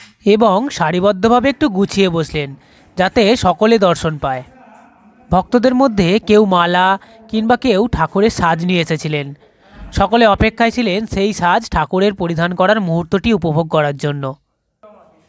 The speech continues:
ঠাকুরমশাই সকালের রকমারি মালা, পোশাকগুলি খুলে নতুন পোশাকে সুসজ্জিত করতে লাগলেন গোপীনাথকে। মন ভরে অসীম ভক্তিতে সেই মুহূর্তের সাক্ষী থাকলাম আমরাও।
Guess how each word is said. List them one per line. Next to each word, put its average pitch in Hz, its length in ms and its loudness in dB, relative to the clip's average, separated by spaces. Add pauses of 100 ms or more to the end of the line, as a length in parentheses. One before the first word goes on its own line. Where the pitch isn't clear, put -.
(240)
ঠাকুরমশাই 226 640 2
সকালের 196 500 0
রকমারি 196 480 0
মালা, 175 380 0
পোশাকগুলি 180 560 -4
খুলে 165 320 -4 (520)
নতুন 185 380 0
পোশাকে 190 500 0
সুসজ্জিত 190 520 -4
করতে 180 340 -4
লাগলেন 185 380 0
গোপীনাথকে। 147 580 -4 (1040)
মন 175 380 4
ভরে 156 300 2 (100)
অসীম 170 420 0
ভক্তিতে 170 420 -2 (160)
সেই 196 240 -2
মুহূর্তের 175 480 0
সাক্ষী 165 340 -4
থাকলাম 185 400 0
আমরাও। 139 380 -4